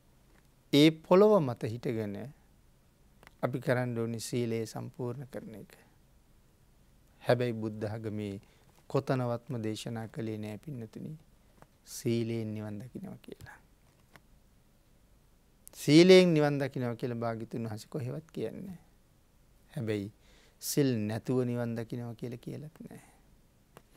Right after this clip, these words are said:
එහෙනම් සීලය උවමනා මොකටද? මේ පඩිපෙළ නගින්න. සිල් තිබුණොත් තමයි චිත්ත විසුද්ධිය ඇති වෙන්නේ. එහෙනම් සීල විසුද්ධිය මොකටද?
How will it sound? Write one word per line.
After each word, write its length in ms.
එහෙනම් 240
සීලය 560
උවමනා 600
මොකටද? 520
මේ 140
පඩිපෙළ 500
නගින්න. 380
සිල් 480
තිබුණොත් 640
තමයි 480
චිත්ත 400
විසුද්ධිය 580
ඇති 260
වෙන්නේ. 340
එහෙනම් 200
සීල 360
විසුද්ධිය 520
මොකටද? 460